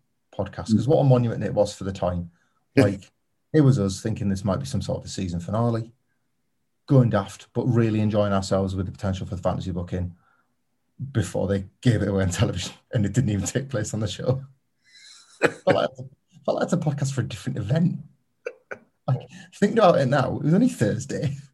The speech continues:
Speaker 1: Like, four days as a W W E fan tips your frigging world upside down.
Speaker 2: Madness, isn't it?
Speaker 1: Two of these matches we didn't even preview. They didn't exist when we
Speaker 2: Mm.
Speaker 1: recorded that. Three of them, including the kickoff.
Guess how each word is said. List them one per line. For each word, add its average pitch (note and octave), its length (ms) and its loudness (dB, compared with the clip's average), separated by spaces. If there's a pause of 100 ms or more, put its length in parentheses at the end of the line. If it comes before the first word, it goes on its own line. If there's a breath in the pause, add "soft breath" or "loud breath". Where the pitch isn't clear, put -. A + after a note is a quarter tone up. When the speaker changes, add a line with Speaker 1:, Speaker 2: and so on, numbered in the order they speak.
(160)
Speaker 1:
Like, - 300 -6 (120)
four G#3+ 500 4
days D#3+ 500 2
as C3 140 0
a B2+ 60 6
W C#3 240 6
W C3+ 180 4
E - 20 2
fan F#2+ 460 -2 (380)
tips D#3+ 300 -4
your F#3+ 100 -2
frigging E3 460 0
world C3+ 280 4
upside G#2 360 -4
down. G#2+ 260 -6 (500)
Speaker 2:
Madness, D2+ 440 -4
isn't D#2+ 200 -4
it? - 100 -14
Speaker 1:
Two - 60 -10
of - 60 -16
these G#3 160 0
matches - 300 0
we B2 60 0
didn't B2+ 160 2
even C#3 200 4
preview. A#3+ 340 2
They B3 80 4
didn't C4 160 2
exist - 640 -2
when C#4 160 -2
we E3+ 80 4
Speaker 2:
Mm. D3 40 8
Speaker 1:
recorded A2+ 360 0
that. - 140 -6 (1500 soft breath)
Three C#4+ 340 2
of D#4 80 6
them, - 380 2 (460)
including G3 340 0
the C3 60 6
kickoff. - 580 -6